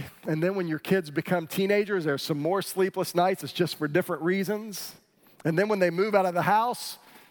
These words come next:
you know, there's some sleepless nights there too, as we want the best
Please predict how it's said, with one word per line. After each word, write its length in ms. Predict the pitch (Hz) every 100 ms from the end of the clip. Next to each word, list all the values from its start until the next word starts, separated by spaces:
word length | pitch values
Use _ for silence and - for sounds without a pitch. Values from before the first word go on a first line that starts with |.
| _ -
you 100 | 165
know, 160 | 175
there's 180 | 180 160
some 300 | 165 143 135
sleepless 800 | - - 196 202 196 185 - 180
nights 520 | 165 175 185 - - 160
there 320 | 156 165 160
too, 500 | - 175 170 170 151
as 160 | 123
we 140 | 135 127
want 380 | 123 156 165 - 127
the 80 |
best 720 | 113 135 160 143 - - -